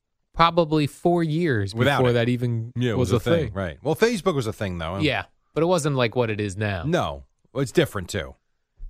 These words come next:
Speaker 2: Twitter's more
Speaker 1: Newsy, too. Like, I get some
Speaker 2: it,
Speaker 1: news.
Speaker 2: yes, and, and
Speaker 1: News and
Speaker 2: in the
Speaker 1: insults.
Speaker 2: moment, too.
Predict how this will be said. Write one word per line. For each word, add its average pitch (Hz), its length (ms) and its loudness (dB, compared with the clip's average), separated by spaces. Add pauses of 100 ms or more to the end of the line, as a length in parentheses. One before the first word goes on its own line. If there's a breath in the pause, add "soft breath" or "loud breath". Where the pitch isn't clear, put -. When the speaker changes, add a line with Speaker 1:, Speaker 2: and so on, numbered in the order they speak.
(220)
Speaker 2:
Twitter's 151 320 -2
more 101 460 -6 (160)
Speaker 1:
Newsy, 127 420 -2
too. 113 240 -2
Like, 90 220 -4
I 98 80 -6
get 92 200 -10
some - 120 -10
Speaker 2:
it, 90 80 -12
Speaker 1:
news. 107 80 0
Speaker 2:
yes, - 480 -6
and, 98 460 -6
and 104 260 -10
Speaker 1:
News 165 260 4
and 160 120 2
Speaker 2:
in 156 60 2
the 151 40 4
Speaker 1:
insults. 123 420 2
Speaker 2:
moment, 85 220 -10
too. 82 240 -8